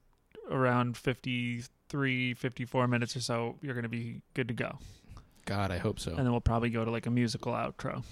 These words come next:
Speaker 2: Yeah. My money
Speaker 1: Um,
Speaker 2: is not good.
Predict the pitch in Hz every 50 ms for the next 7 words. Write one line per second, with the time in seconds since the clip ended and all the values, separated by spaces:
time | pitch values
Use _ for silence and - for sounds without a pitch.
0 | - - - - - - - - - - - - - - _ _ - - - 90
1 | 78 - - - - - - - - - - _ _ _ _ _ _ - _ _
2 | _ _ _ _ _ - _ _ _ _ _ _ _ _ _ _ - 104 117 131
3 | 170 190 185 165 131 107 98 92 - - 104 98 101 113 123 127 - 80 82 92
4 | 85 - -